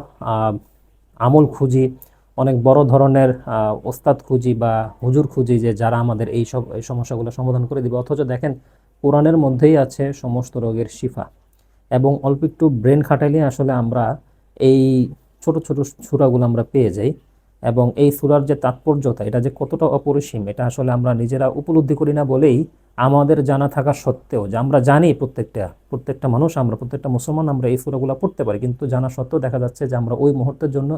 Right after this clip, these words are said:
এগুলো আমরা কিছু মনে করি না। তো কাজেই আমি আপনাদেরকে এতটুকুই বলবো,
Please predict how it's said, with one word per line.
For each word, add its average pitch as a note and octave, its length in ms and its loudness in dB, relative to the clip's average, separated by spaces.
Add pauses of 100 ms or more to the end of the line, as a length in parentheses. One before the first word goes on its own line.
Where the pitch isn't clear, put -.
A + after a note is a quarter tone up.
এগুলো B2 240 -4
আমরা A#2+ 220 -2 (460)
কিছু - 140 -4 (100)
মনে E3 220 4
করি G#2 220 0
না। F2 60 -12 (800)
তো - 20 2 (180)
কাজেই C#3+ 300 6
আমি D#3+ 180 6
আপনাদেরকে D3+ 440 0
এতটুকুই D3 380 0
বলবো, D3+ 320 4